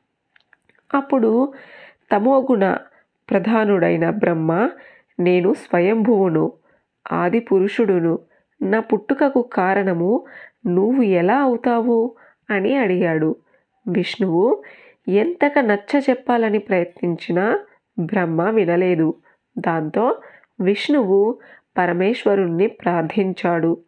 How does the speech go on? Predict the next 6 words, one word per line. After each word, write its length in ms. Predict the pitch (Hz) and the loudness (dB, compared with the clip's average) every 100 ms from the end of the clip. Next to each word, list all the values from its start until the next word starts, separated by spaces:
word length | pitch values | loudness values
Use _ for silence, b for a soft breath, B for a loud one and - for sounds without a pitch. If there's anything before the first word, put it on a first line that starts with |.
| _ _ _ 190 | _ _ _ -10
అప్పుడు 480 | 175 180 208 427 - b b - | -4 0 2 2 -4 b b -6
పరమేశ్వరుడు 1000 | 185 190 233 320 - 208 185 180 190 214 B B B - | -2 0 0 -2 0 0 2 2 2 0 B B B -2
ఓంకారనాదం 1000 | 196 226 254 269 254 226 185 165 185 180 180 | 0 0 0 0 0 0 0 2 0 0 0
చేస్తూ 520 | 175 170 - 175 180 - B B B 190 | -2 -2 0 2 2 -2 B B B -4
జ్యోతిర్లింగ 840 | 170 214 240 302 285 262 226 208 | 2 2 4 2 2 0 0 0
రూపంలో 760 | 180 185 - 185 165 165 202 320 | 2 0 0 -2 0 0 2 0